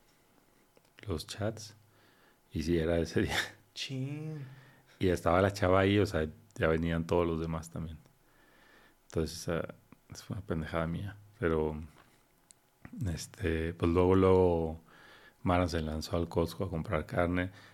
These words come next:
Speaker 1: Le hablamos a los chavos que trabaja-, estaban trabajando con nosotros en ese rato. Dice, "Vénganse porque va a haber curso al ratito". Yo empecé a montar ahí más o menos. Y pues llegó la gente, empezamos tarde, pues.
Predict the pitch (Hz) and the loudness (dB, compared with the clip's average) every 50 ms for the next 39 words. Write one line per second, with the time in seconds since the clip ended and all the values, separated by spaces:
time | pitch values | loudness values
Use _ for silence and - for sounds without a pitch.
0 | _ _ - 90 82 82 82 82 85 87 - 90 82 80 78 - - 90 87 85 | _ _ 0 0 2 4 2 2 2 2 2 2 2 2 -2 0 2 2 2 2
1 | - - 92 85 80 78 - 85 85 85 82 - - 90 87 87 87 90 80 85 | 0 2 4 4 4 4 2 0 -2 -2 -4 -4 -2 0 0 2 2 0 2 2
2 | 87 85 82 87 87 80 78 82 - - 95 85 80 78 90 78 85 87 - - | 0 -2 -2 -2 -4 -4 -4 -4 -4 -2 -2 -2 0 -2 0 0 2 2 2 0
3 | 113 117 - - - - - - - - - _ _ - 87 85 82 82 90 92 | -2 -4 -6 -14 -20 -20 -20 -20 -20 -20 -20 _ _ -6 -4 -2 0 2 2 2
4 | 101 107 110 110 110 110 98 92 - - 87 87 90 - - - 107 - - 98 | 4 2 0 -2 -2 -2 -4 -4 -2 0 0 0 0 0 -2 -4 -6 -4 -4 -4
5 | 104 107 80 - - 98 101 98 101 113 110 110 107 107 90 87 87 85 87 82 | -2 -2 -4 0 2 2 0 2 2 4 4 4 4 4 0 0 0 0 0 -2
6 | 90 - 92 90 87 87 92 92 90 90 82 90 90 87 87 87 87 87 87 87 | -2 2 2 2 2 2 2 2 2 0 2 2 2 4 4 4 2 2 2 0
7 | 87 85 - - 101 92 90 92 101 107 110 113 113 117 113 113 - - - _ | -2 -2 -4 -6 -4 -2 -2 0 0 0 0 -2 -2 -2 -6 -8 -12 -16 -20 _
8 | - - - - - - - _ 101 95 - 92 80 87 82 87 87 90 90 92 | -20 -20 -20 -20 -20 -20 -6 _ -2 0 0 2 2 2 4 4 4 4 2 2
9 | 87 85 80 80 78 98 - 90 85 82 - - 90 85 80 80 78 76 - - | -2 -2 -4 -6 -8 -8 -6 -4 -4 -4 -2 0 0 0 0 0 -4 -6 -8 -12
10 | - - - - - | -20 -20 -20 -20 -20